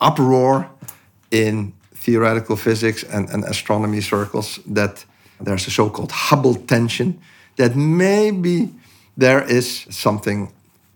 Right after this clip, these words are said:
suggesting that two measurements of this cosmological constant,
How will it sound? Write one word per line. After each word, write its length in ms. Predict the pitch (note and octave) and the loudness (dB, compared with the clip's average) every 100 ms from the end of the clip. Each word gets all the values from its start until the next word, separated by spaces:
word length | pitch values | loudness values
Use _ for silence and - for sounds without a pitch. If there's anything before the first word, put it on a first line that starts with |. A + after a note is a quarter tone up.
| _ - | _ -10
suggesting 1000 | - - B2+ B2+ C3+ D3+ - F#3+ - - _ _ _ - | 0 2 2 4 2 2 -2 -4 -6 -12 _ _ _ -2
that 320 | A2 - - | -2 -2 0
two 160 | D#3 | 2
measurements 640 | C#3 B2 B2+ A#2+ G#2+ G2+ F#2+ | 4 2 2 0 0 -2 -4
of 180 | A2 G#2 | -6 -4
this 140 | G#2 | -6
cosmological 720 | - A2 - G#2+ G#2 G#2 F#2+ | -2 -4 -2 -2 -2 -4 -6
constant, 720 | F#2+ G2 G2+ F#2+ - G#2+ - | -6 -4 -4 -8 -12 -12 -12